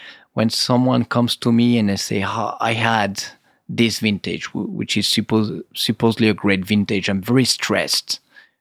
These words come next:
because I say, "Wow, the, they, they, they expect so much from this vintage. And fortunately, they will have paid too much money for that vintage." And, and if they said,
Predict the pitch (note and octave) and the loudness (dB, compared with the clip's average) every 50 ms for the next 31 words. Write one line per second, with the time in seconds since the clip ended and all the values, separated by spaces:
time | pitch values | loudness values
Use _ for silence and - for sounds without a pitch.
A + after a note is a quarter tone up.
0 | _ _ - - - B2 A2 A2+ A2 G#2+ - - - - G#2 A2 E2 D#2 E2+ F#2+ | _ _ -12 -6 -4 -4 -2 -2 -4 -4 -6 -6 -4 -4 -2 0 0 0 -2 -2
1 | G#2 - B2 A2+ - - - - - - - - - _ _ _ F4 C#4 G3 F3+ | -4 -4 -6 -6 -6 -10 -16 -16 -14 -14 -16 -16 -18 _ _ _ -8 -6 -4 -4
2 | F2 - G#3+ G3+ - - - - - C4 B3+ G3+ D3+ C3+ B2 B2 - - - - | -4 -6 -6 -6 -6 -6 -8 -8 -10 -12 -8 -6 -6 -4 -4 -4 -4 -6 -6 0
3 | - F3 D3+ - - - - - D3+ D3 D3 C3+ A2+ F#2 - - - - A2 G2+ | 0 0 0 2 -2 0 2 4 4 4 4 4 2 0 -2 -8 -6 -4 -4 -4
4 | F2 - F#2 - - - - - - - - - - - - - - A#2 A2+ - | -4 -6 -8 -10 -10 -8 -8 -8 -8 -8 -8 -10 -8 -8 -6 -2 -2 -2 -2 0
5 | - D3 C#3 - - C#3 C3+ B2+ - - - C#3+ C#3 B2+ B2 A#2+ A2 A2+ A#2+ A2+ | 0 -2 0 2 0 2 2 2 0 0 0 0 0 2 2 0 2 2 0 0
6 | A2 A#2 A#2 A2 G#2 - _ - A2+ A2+ A2+ A2 G#2+ G#2+ - _ - - D3 C3+ | 0 -2 -2 -2 -4 -8 _ 0 0 2 2 2 0 -2 -4 _ -4 0 2 2
7 | B2+ A#2 - - C3 A#2+ A#2+ A#2+ A#2 A2+ G2+ F2 - - - F#2 - - - - | 2 0 0 0 2 4 4 4 4 2 0 -2 -8 -10 -10 -8 -8 -10 -10 -10
8 | - - - - - - - - F3 - - - - - - - - - - _ | -12 -12 -12 -12 -10 -10 -12 -10 -6 -6 -8 -8 -8 -16 -20 -20 -20 -20 -20 _
9 | _ _ _ _ _ _ - B2+ A#2+ A#2 A2+ G2+ - - - - A#2+ A2 A#2 C3 | _ _ _ _ _ _ -2 0 2 2 2 2 0 -4 -4 -2 0 0 2 2
10 | C3+ C#3+ D3 D3+ C3 A#2+ - - C3 B2 A#2 G2+ - | 0 2 2 2 2 2 0 0 2 2 2 0 -2